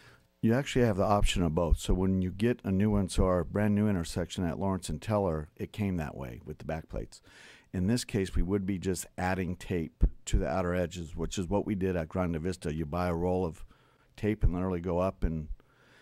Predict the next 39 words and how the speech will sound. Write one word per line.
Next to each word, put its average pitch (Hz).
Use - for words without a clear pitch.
and 82
tape 98
it 87
around 87
the 82
outer 85
edges 80
of 82
the 78
backplate. 62
So 82
that 104
would 95
be 95
our 90
installation 82
process 82
in 73
this 69
case, 73
uh, 87
because 90
in 98
order 107
to 101
do 92
it 87
the -
opposite -
way, 82
to 80
buy 90
it 87
already 90
on 98
there, 85
there 92
are 87
multiple, 98